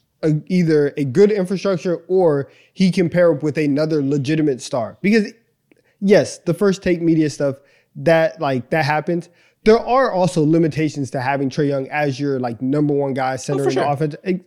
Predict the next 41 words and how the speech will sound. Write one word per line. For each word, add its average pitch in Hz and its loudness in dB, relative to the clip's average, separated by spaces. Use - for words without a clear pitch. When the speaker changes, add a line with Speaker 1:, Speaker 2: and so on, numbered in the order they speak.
Speaker 1:
you 190 0
know? 180 4
So - 0
there 214 4
are, 240 0
like, 147 -2
a - -14
couple 165 -2
reasons 170 -2
why 170 0
they 175 0
are 175 -2
mid, 185 -2
but 135 0
he 233 4
needs, 226 2
he 277 4
needs 226 4
help - -4
legitimately. 135 -2
And 139 -6
so 143 -2
he's 175 0
gonna 196 2
have 165 2
to 151 -2
Speaker 2:
Yeah. 143 -2
Speaker 1:
go 151 0
into 156 -2
one 147 0
of 143 -2
these 135 -2
really, 160 2
really 151 0
good 131 -4
situations 127 -10
for 156 0
him 135 0
to 123 -4
step 117 -10
up. 104 -18